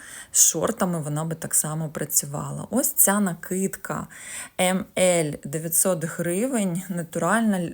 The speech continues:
льон, віскоза, такого насиченого рожевого кольору. А, ви бачите, як вона класно зшита, тобто спекотно абсолютно не буде. Е, і з шортами можна, і з, е, будь-якою іншою спідницею льняною так само.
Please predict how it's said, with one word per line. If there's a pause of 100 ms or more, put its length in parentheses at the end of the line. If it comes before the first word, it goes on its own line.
(120)
льон,
віскоза, (500)
такого
насиченого
рожевого
кольору. (640)
А,
ви
бачите,
як
вона
класно
зшита,
тобто
спекотно
абсолютно
не
буде. (720)
Е,
і
з
шортами
можна,
і
з,
е,
будь-якою
іншою
спідницею
льняною
так
само.